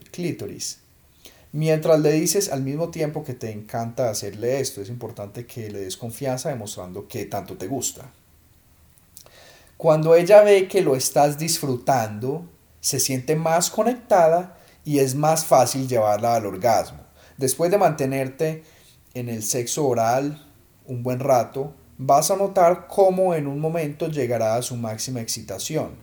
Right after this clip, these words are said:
Está a punto de llegar al orgasmo. Presta atención. Justo en ese momento introduces tu dedo y le estimulas el punto G. Verás cómo llega al orgasmo y te queda recordando.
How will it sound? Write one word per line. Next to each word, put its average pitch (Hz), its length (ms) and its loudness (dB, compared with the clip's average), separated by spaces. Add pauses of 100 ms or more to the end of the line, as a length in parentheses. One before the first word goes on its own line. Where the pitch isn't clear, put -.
(480)
Está 113 340 0
a 143 140 2
punto 160 340 -2
de 160 140 4
llegar 156 480 2
al 107 160 -4
orgasmo. 95 520 -2 (1200)
Presta 196 400 6
atención. 147 760 -4 (200)
Justo 233 320 -4
en 277 80 -4
ese 269 200 -2
momento 175 600 -2
introduces 135 840 -4
tu 127 180 -4
dedo 127 420 -2
y 135 100 -4
le 117 140 -4
estimulas 117 800 -6 (720)
el 110 180 -12
punto 117 380 -8
G. - 520 -10
Verás 120 520 -6
cómo 156 240 -6
llega 143 400 -4
al 107 100 -8
orgasmo 117 640 -8 (140)
y 104 120 -16
te 101 120 -16
queda 101 240 -10
recordando. 101 720 -14